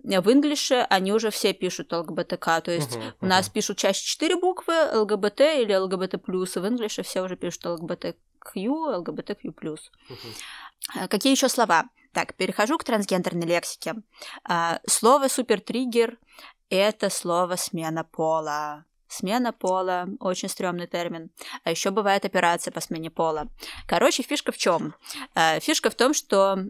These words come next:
Speaker 1: м, начну с операции по смене пола, потому что от неё это всё пошло, это тоже, в общем, какая-то пресса из девяностых. А, трансгендерный человек не делает какой-то волшебной операции,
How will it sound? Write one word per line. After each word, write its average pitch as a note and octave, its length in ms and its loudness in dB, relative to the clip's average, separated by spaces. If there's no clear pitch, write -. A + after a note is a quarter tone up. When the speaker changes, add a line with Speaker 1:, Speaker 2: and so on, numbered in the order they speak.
Speaker 1:
м, E3+ 280 -6
начну F#3+ 260 4
с - 80 0
операции G3+ 360 4
по - 80 -10
смене F3 240 -4
пола, F4+ 220 4
потому F#3 120 -2
что - 120 0
от F#3 100 0
неё F3+ 180 2
это E3+ 140 -6
всё - 140 -6
пошло, B3 360 0
это C#4 160 0
тоже, F#3+ 300 -2
в E3 40 -6
общем, E3+ 220 -10
какая-то - 360 -4
пресса F3+ 380 0
из D#3+ 100 -6
девяностых. G3+ 720 0
А, E3 260 6
трансгендерный G#3+ 680 2
человек G#3 520 0
не A3+ 200 8
делает G#3 380 4
какой-то F3 320 -2
волшебной F3 460 0
операции, G#3 720 0